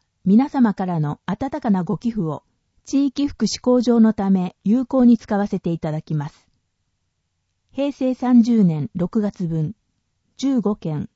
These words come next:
計二十四万八千六十三円。問い合わせ先、江東区社会福祉協議会。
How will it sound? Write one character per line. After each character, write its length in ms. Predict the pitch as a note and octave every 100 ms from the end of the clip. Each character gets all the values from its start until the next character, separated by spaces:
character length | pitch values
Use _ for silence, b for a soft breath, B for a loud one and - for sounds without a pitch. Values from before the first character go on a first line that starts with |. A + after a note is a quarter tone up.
| _ _ _ _ _
計 360 | B3+ A#3+ F3 - G#3+
二 180 | C4+
十 180 | B3+ A3+
四 280 | G3 A3+ A3+
万 200 | A3 F3
八 140 | E3
千 320 | D#3+ _ C#4 F#3+
六 240 | F3 A#3+
十 180 | A#3 A#3
三 320 | - F#3+ E3+
円。 220 | C3 - _ _ _ _ _ _ _ _ _ _ _ _
問 180 | A#3 A#3+
い 80 | A#3+
合 60 |
わ 80 | A3
せ 140 | G#3+ G#3
先、 400 | F#3+ - E3+ - _ _ _ _ _ _ -
江 180 | C4 C4+
東 180 | C#4 C4+
区 120 | -
社 160 | E3+ F3
会 200 | A#3+ C4
福 180 | - B3+
祉 140 | -
協 200 | A#3+ A#3+
議 120 | G#3
会。 300 | - D#3 C#3+